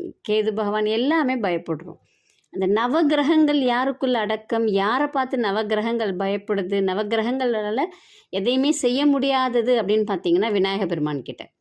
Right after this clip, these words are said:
அப்போ நீங்க விநாயக பெருமானை மனதார பிடிச்சிக்கிட்டிங்கன்னா நம்ம கோள்களை பார்த்து பயப்படணும் அப்படிங்கிற அவசியம் கிடையாது. சரிங்களா? என்ன பாடல் அப்படின்னு பார்த்துடலாங்களா? குழந்தை பேரும்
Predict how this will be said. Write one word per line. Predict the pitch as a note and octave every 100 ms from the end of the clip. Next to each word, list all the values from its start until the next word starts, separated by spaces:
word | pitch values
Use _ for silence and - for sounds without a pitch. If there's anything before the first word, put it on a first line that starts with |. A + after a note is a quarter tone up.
| _ _ _ -
அப்போ | F#3 C4+
நீங்க | C#4 A3
விநாயக | A3 C#4 F4 G#4+
பெருமானை | E4+ C4+ B3+ A3+ E3 E3 G3 E3
மனதார | F3+ G#3+ A3+ C4+ D4+ E4
பிடிச்சிக்கிட்டிங்கன்னா | E4 A#3+ B3+ A3 A3+ E3+ D3+ C#3 D3 F3 F3+ _ _ _ _
நம்ம | - B3+ C#4+ B3+
கோள்களை | C4+ D4+ D#4 D#4 C4+
பார்த்து | G#3 G3 B3
பயப்படணும் | F#3+ G3 A#3 A#3+ A3 G3 G3+ -
அப்படிங்கிற | E3+ F#3+ F#3+ B3 -
அவசியம் | F3+ E3 E3 - D#3+ D#3
கிடையாது. | C#3+ C3 C3 C3 C3+ B2 _
சரிங்களா? | - G3+ A#3+ A#3+ A3+ A#3 _ _ -
என்ன | F#3 A3+
பாடல் | A#3 G#3+ G3 F#3+
அப்படின்னு | - G3+ A3
பார்த்துடலாங்களா? | G#3+ G#3+ G#3+ A3 A3+ A#3+ A3+ _ _ _ _ _ _ _ _ -
குழந்தை | A3 B3+ C#4 C#4+ C#4+
பேரும் | C4 C4 C#4 -